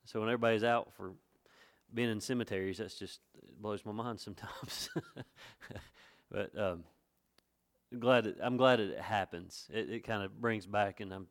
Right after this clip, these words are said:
still learning about what all it is, but it's good to, to be able to reflect back on the memories that you have of, you, of loved ones. So, uh, I, again, it's just not something we do back home.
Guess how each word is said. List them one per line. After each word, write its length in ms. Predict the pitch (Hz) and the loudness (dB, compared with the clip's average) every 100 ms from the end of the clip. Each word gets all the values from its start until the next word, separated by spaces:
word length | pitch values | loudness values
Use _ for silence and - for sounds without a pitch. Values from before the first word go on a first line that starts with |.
| _ | _
still 380 | - - 104 101 | -8 -4 -4 -2
learning 300 | 107 104 98 | -2 -2 -2
about 260 | 98 101 101 | 0 0 0
what 140 | 107 | 2
all 160 | 104 98 | 4 2
it 80 | |
is, 180 | 101 95 | 0 -4
but 140 | 95 101 | -4 -6
it's 140 | - | -4
good 200 | - 110 | -4 -2
to, 100 | 101 - - - - _ - | -2 -6 -20 -20 -20 _ -8
to 100 | 107 | 0
be 120 | 110 | 4
able 240 | 110 104 | 4 2
to 220 | 98 110 104 | -2 -4 -4
reflect 420 | 92 113 104 104 | -4 0 0 0
back 380 | 98 95 - - | 0 0 -2 -8
on 220 | 104 101 | -6 -4
the 60 | 101 | -2
memories 400 | 107 101 95 92 | -2 -2 -6 -8
that 180 | 92 | -8
you 80 | 107 | -2
have 140 | 101 95 | 0 -2
of, 120 | 92 | -6
you, 120 | 98 - 98 | -12 -8 -6
of 100 | 95 | 0
loved 240 | 139 113 | 2 2
ones. 320 | 98 95 95 | -2 -4 -6
So, 160 | - 92 - - - _ - | -6 -6 -10 -20 -20 _ -4
uh, 200 | 92 92 - _ _ _ | -4 -4 -10 _ _ _
I, 120 | - | -8
again, 480 | 101 95 104 95 95 | -8 -6 -8 -6 -6
it's 120 | 95 | -6
just 160 | - 95 | -8 -8
not 200 | 104 82 | -8 -8
something 320 | 110 95 95 | -8 -8 -8
we 120 | 101 | -8
do 200 | 98 101 | -6 -6
back 260 | 101 101 - | -2 -4 -2
home. 320 | 110 113 92 | -6 -4 -6